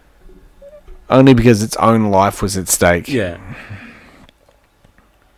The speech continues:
Speaker 1: Okay, it just yelled its own name out.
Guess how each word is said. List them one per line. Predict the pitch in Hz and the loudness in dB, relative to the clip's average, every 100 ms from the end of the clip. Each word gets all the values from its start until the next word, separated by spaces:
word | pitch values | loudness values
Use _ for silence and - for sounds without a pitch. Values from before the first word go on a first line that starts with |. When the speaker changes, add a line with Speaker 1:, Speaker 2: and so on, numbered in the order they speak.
| _ _ _ _ _ - | _ _ _ _ _ -10
Speaker 1:
Okay, | 113 98 | -4 -4
it | 120 117 - | -4 -8 -10
just | 90 - | -10 -6
yelled | 92 92 | -4 -2
its | 92 - | -4 -4
own | 92 | -2
name | 90 101 95 | -2 -2 -2
out. | 175 262 | -4 -6